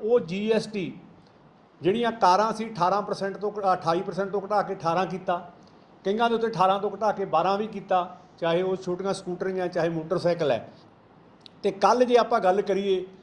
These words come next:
ਕਿ ਇੱਕ ਹੰਡੂਈ ਕੰਪਨੀ ਹੈ ਔਰ ਪੈਂਤੀ ਸਾਲਾਂ ਦਾ ਰਿਕਾਰਡ ਟੁੱਟਿਆ ਕਿ ਪੈਂਤੀ ਸਾਲਾਂ ਦੇ ਵਿੱਚ ਅੱਸੀ ਹਜ਼ਾਰ ਕਾਰਾਂ ਦੀ ਬੁਕਿੰਗ ਹੋਣੀ ਔਰ ਇੱਕੇ ਦਿਨ ਦੇ ਵਿੱਚ ਗਿਆਰਾਂ ਹਜ਼ਾਰ ਕਾਰਾਂ ਦਾ ਵਿਕਣਾ।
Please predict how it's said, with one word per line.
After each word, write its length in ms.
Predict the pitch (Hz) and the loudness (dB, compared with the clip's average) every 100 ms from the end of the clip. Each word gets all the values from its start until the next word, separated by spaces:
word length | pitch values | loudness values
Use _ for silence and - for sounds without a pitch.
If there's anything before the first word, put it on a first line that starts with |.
| - - - | -20 -20 -8
ਕਿ 60 | 214 | -6
ਇੱਕ 300 | 214 214 220 | 0 2 2
ਹੰਡੂਈ 360 | 180 180 208 | 0 0 0
ਕੰਪਨੀ 520 | 208 190 185 190 190 | 0 0 0 -4 -2
ਹੈ 140 | 160 165 - - - - | -2 -4 -12 -20 -20 0
ਔਰ 100 | 220 | 2
ਪੈਂਤੀ 440 | 220 226 226 226 277 | 2 0 0 0 0
ਸਾਲਾਂ 300 | 226 240 240 | 2 2 2
ਦਾ 100 | 226 | 2
ਰਿਕਾਰਡ 320 | 220 190 185 | 4 2 2
ਟੁੱਟਿਆ 360 | 156 - 117 101 - - _ - - - | -2 -8 -8 -10 -18 -20 _ -20 -12 -2
ਕਿ 80 | |
ਪੈਂਤੀ 440 | 226 226 214 214 247 | 0 2 0 0 0
ਸਾਲਾਂ 320 | 202 208 226 | 2 2 2
ਦੇ 100 | 226 | 0
ਵਿੱਚ 220 | 226 226 214 | -2 -4 -6
ਅੱਸੀ 300 | 208 - 233 | -4 -4 0
ਹਜ਼ਾਰ 420 | 190 185 180 202 | 2 4 4 4
ਕਾਰਾਂ 360 | 202 185 196 202 | 2 2 2 0
ਦੀ 80 | |
ਬੁਕਿੰਗ 360 | 196 170 185 190 | -4 -6 -6 -6
ਹੋਣੀ 360 | 175 196 214 208 - - - - | -4 -4 -6 -8 -16 -20 -8 4
ਔਰ 100 | 214 | 4
ਇੱਕੇ 300 | 226 226 262 | 4 6 8
ਦਿਨ 200 | 247 233 | 8 0
ਦੇ 100 | 233 | -2
ਵਿੱਚ 180 | 226 240 | -4 -6
ਗਿਆਰਾਂ 680 | 170 180 208 214 - - | 0 2 2 -2 -8 -6
ਹਜ਼ਾਰ 300 | 160 175 185 | 0 4 4
ਕਾਰਾਂ 300 | 196 196 190 | 4 2 2
ਦਾ 120 | 196 | 4
ਵਿਕਣਾ। 400 | 185 165 160 123 | 4 2 -4 -6